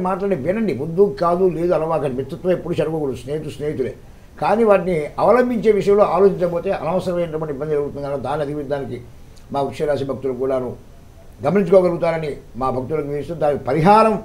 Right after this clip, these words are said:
నిమిత్తమై మీరు చేయాల్సిందల్లా ఏమీ లేదు, పెద్ద ఇబ్బంది పడాల. అంత పసుపు కనుక నీళ్ళలో వేసి కలిపి బొడ్డు దగ్గర పెట్టుకొని, నాభి దగ్గర శుభం జరుగుతుందని మా వృశ్చిక రాశి భక్తులకు తెలియజేస్తూ, తర్వాత మూల, పూర్వాషాఢ, ఉత్తరాషాఢ, ఉడవ పాదంగా ధనస్సు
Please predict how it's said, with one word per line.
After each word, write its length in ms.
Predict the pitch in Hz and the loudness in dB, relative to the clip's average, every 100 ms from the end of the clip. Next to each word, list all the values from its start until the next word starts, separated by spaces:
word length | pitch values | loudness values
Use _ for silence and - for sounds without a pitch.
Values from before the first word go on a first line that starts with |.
| - - - - - | -10 -20 -20 -14 -2
నిమిత్తమై 480 | 190 220 220 233 220 190 | 2 4 4 4 4 6
మీరు 140 | 185 123 | 4 2
చేయాల్సిందల్లా 640 | 160 190 180 175 175 165 156 - 135 | 2 4 4 2 -4 -2 -2 -2 -6
ఏమీ 420 | 160 175 175 170 185 | -2 0 2 2 0
లేదు, 100 | 170 160 | 0 -2
పెద్ద 160 | 147 147 135 - - - 120 | -2 -2 -2 -8 -16 -10 -6
ఇబ్బంది 200 | 143 185 165 | 0 2 2
పడాల. 220 | 151 139 - - | 0 -2 -4 -8
అంత 200 | 156 160 156 - - | -8 -4 -4 -4 -6
పసుపు 340 | 170 175 214 233 | -6 -6 -6 2
కనుక 180 | 202 185 160 | 4 4 0
నీళ్ళలో 280 | 170 180 165 | -2 0 0
వేసి 240 | 160 151 165 - | -2 -6 -8 -6
కలిపి 240 | 156 165 156 113 | -4 -2 -4 -4
బొడ్డు 240 | 156 175 240 | -4 -4 0
దగ్గర 180 | 214 180 160 | 2 2 -2
పెట్టుకొని, 300 | - 151 143 | -6 -6 -6
నాభి 220 | 151 143 139 | -6 -4 -4
దగ్గర 180 | 120 110 - - | -4 -6 -14 -10
శుభం 200 | 139 156 | -8 -6
జరుగుతుందని 380 | 147 135 143 135 - - - - - | -4 -6 -6 -10 -10 -16 -20 -20 -6
మా 60 | 151 | -4
వృశ్చిక 200 | 139 160 196 | -2 4 4
రాశి 140 | 180 170 | 4 0
భక్తులకు 260 | 151 156 151 | -6 -8 -6
తెలియజేస్తూ, 360 | 151 151 147 185 | -6 -8 -8 -6
తర్వాత 240 | 151 160 156 131 - - - - 156 | -4 -4 -4 -6 -8 -20 -20 -6 4
మూల, 220 | 247 269 254 | 6 8 6
పూర్వాషాఢ, 360 | 190 233 240 226 | 4 2 4 2
ఉత్తరాషాఢ, 280 | 208 220 214 202 | 2 2 2 4
ఉడవ 140 | 214 208 | 4 6
పాదంగా 240 | 202 190 143 - | 4 4 -4 -6
ధనస్సు 340 | 175 208 - | -4 -4 -2